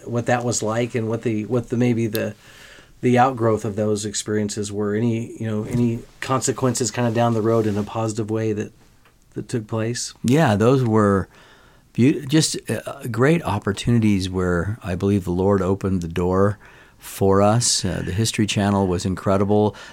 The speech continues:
Speaker 2: The, the most important thing, I think, th-, you know, if you've ever done anything like that, they film for, like, three hours,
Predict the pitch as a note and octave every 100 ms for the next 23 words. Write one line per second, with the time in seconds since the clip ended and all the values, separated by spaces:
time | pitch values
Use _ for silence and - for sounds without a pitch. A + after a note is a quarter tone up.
0 | - F#2+ G2+ A#2 G2+ G#2+ A2 G2+ - -
1 | E3 C3 - - G#2+ B2 A2 - - -
2 | - - C#3 C#3 B2 G#2+ A#2+ A2+ B2+ A#2+
3 | G#2+ G#2+ G#2 G2+ F2+ F2 - F2+ E2+ -
4 | - - - G#2+ G#2+ - B2 C#3 A#2 -
5 | G#2 F#2+ F2+ - G#2+ G2+ F2+ F#2+ D#2 C2
6 | - -